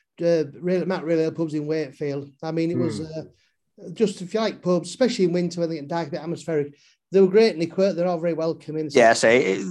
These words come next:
Speaker 3: the, the, the day exceeded my expectations, Bruce, and I would, I would probably opt to go back to Wakefield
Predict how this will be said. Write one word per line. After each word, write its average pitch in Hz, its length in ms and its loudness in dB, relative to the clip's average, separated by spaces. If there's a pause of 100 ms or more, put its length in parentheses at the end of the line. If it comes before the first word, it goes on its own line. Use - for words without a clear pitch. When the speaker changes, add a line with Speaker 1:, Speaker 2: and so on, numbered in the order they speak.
Speaker 3:
the, 170 140 6
the, 170 140 4
the 175 140 4
day 180 180 8
exceeded 175 360 2
my 165 140 6
expectations, 151 720 -4
Bruce, 139 240 -6
and 135 80 -2
I 139 100 6
would, 135 260 0
I 156 60 2
would 143 220 -2
probably 156 500 0
opt - 220 -4
to 160 80 -8
go 147 180 0
back 147 200 -2
to 139 100 -12
Wakefield 123 540 -4